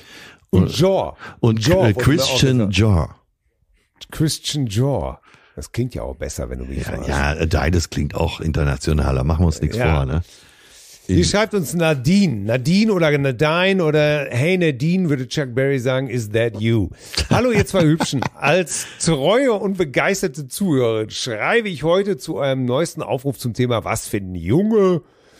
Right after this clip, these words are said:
Speaker 1: Frauen an älteren Männern? Fragezeichen, Anführungsstriche oben. Es ist gar nicht so einfach, sich hier zu kurz zu halten, denn um meine Geschichte zu verstehen, müsste man sich wahrscheinlich Stunden unterhalten oder live dabei gewesen sein.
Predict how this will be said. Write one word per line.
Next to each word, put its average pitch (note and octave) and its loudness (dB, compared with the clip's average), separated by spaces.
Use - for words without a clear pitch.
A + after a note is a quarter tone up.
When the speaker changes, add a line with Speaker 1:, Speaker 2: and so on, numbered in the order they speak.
Speaker 1:
Frauen D#2 -4
an D2+ -8
älteren A#2+ -2
Männern? C#2 -8
Fragezeichen, C2+ -8
Anführungsstriche D#2 -6
oben. D2+ -10
Es D3 2
ist C#3+ -6
gar D3+ 2
nicht G#3 -4
so A#2 -2
einfach, D3 -4
sich A#2+ -4
hier C3 0
zu - -6
kurz - -8
zu G2+ -2
halten, G2+ -6
denn G#2+ -4
um - -8
meine F#2 -6
Geschichte C3+ -6
zu - -12
verstehen, B2 -2
müsste D#3 0
man C#3 -2
sich C3 -4
wahrscheinlich C3+ -2
Stunden F#3 0
unterhalten C3+ -2
oder B2 -2
live F2+ -4
dabei E2+ -6
gewesen A#2 -2
sein. C#3+ 0